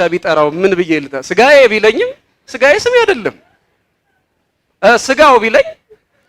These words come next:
ብዙ ማ-፣ ማንም ሰው አቤት ሊለው አይ፣ ብዙ ሰው ስጋው ነው። የተዋህዶ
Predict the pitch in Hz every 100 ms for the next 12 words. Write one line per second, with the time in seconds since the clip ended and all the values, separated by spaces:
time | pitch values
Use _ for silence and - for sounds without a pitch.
0 | _ 147 147 151 156 180 180 180 480 392
1 | 254 190 480 262 240 208 196 208 453 277
2 | 196 170 156 185 226 208 190 185 220 349
3 | 165 - _ _ _ _ _ _ _ _
4 | _ _ _ _ _ _ _ _ _ 170
5 | 220 240 226 220 208